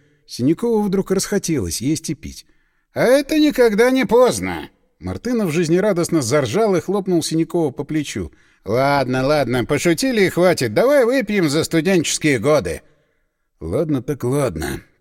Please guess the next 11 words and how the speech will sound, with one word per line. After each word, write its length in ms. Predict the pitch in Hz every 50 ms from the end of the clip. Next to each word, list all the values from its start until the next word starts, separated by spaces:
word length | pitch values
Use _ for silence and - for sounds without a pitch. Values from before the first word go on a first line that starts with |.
| _ -
подумал 340 | 82 87 87 98 92 85 82
Синяков. 520 | - - 90 98 95 - 82 69 - _ _ _ _ _ _ _ _ _ _
«Будем 360 | 87 117 185 180 180 160 139
считать, 360 | - 147 139 - 185 170 113
что 200 | - - - 123
я 120 | 139 143 135
лазутчик, 640 | 135 139 117 104 127 190 180 - - - 110 92
действующий 640 | 87 110 143 156 143 - 131 131 120 98 - - 117
на 140 | 107 101 -
чужой 320 | - 98 85 110 127 120
территории. 640 | - - 87 85 71 - 95 90 87 87 87 - -